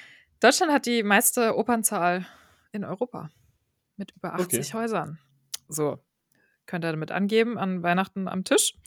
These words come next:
Speaker 1: Äh, Orgelmusik, Orgelbau, beides geschützt. Und auch seit neuestem, Achtung, was, was, was meinst du, in Deu-, äh, Europa könnte eine Brotsorte sein, die, äh, die geschützt werden könnte?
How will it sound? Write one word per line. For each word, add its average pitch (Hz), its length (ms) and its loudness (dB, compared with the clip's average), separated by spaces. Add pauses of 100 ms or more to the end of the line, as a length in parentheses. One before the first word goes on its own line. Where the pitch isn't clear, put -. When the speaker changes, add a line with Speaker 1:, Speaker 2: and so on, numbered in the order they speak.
(400)
Speaker 1:
Äh, 214 200 6
Orgelmusik, 214 760 2
Orgelbau, 180 720 0
beides 185 320 4
geschützt. - 540 0
Und 302 340 4
auch 196 340 8
seit 190 200 0
neuestem, 208 420 6
Achtung, 214 600 0
was, 285 200 0
was, 269 220 -2
was 220 320 0
meinst 254 340 2
du, 247 60 -2
in 226 100 -4
Deu-, 233 160 0
äh, 220 160 0
Europa 220 480 0
könnte 220 340 -2
eine 202 240 -2
Brotsorte 202 600 0
sein, 180 300 -8
die, 180 200 -6
äh, 170 440 -8 (280)
die 190 80 -12
geschützt - 380 -10
werden - 220 -10
könnte? 185 480 -12